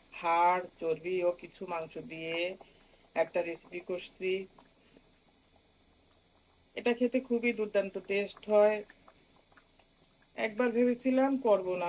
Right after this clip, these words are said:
পরে ভাবলাম যে একটু আগে একটা রেসিপি দেখেছি, মুরগির মাংস করেছে ডাল দিয়ে, ভিডিও দেখেছি আমি YouTube-এ।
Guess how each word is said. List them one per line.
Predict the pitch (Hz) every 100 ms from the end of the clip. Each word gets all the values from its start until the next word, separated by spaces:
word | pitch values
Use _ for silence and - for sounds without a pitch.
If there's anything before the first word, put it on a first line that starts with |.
| 175
পরে | 214 214 220
ভাবলাম | 214 214 220 226 214
যে | 226 220
একটু | 208 202
আগে | 196 196
একটা | 208 208
রেসিপি | 208 202 214 208
দেখেছি, | 208 202 - 214 214 196
মুরগির | 175 170 170
মাংস | 170 175 175
করেছে | 180 175 190 185
ডাল | 165 151 143
দিয়ে, | 147 143 139 196
ভিডিও | 165 160 156
দেখেছি | 151 151 160 151
আমি | 151 151 - 262 269 285 - _ - _ _ _ _
YouTube-এ। | - - 165 151 147